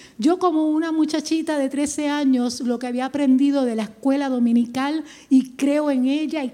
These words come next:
creo que debemos estudiar la palabra, y es tanta base para los niños. Lo que yo podía hacer era orar al Dios que sana, al Dios de milagros. Pero qué crisis caí yo a mis trece años,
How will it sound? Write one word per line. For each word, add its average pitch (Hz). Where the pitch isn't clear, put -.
creo 320
que 302
debemos 277
estudiar 269
la 269
palabra, 277
y 269
es 294
tanta 311
base 277
para 247
los 220
niños. 247
Lo 311
que 320
yo 311
podía 339
hacer 311
era 294
orar 262
al 220
Dios 247
que 240
sana, 233
al 240
Dios 254
de 285
milagros. 254
Pero 233
qué 262
crisis 254
caí 208
yo 202
a 214
mis 208
trece 226
años, 208